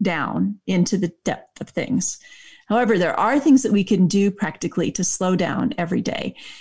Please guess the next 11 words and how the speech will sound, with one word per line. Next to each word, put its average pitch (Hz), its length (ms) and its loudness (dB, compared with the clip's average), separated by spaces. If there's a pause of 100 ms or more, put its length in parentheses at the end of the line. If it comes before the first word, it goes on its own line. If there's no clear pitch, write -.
(120)
And 202 160 4
one 233 200 4
of 285 80 -2
those 208 260 2
things 180 480 2
is 170 380 0
setting 220 500 2
your 214 200 4
alarm 170 680 2
ten 208 260 4
minutes 240 320 2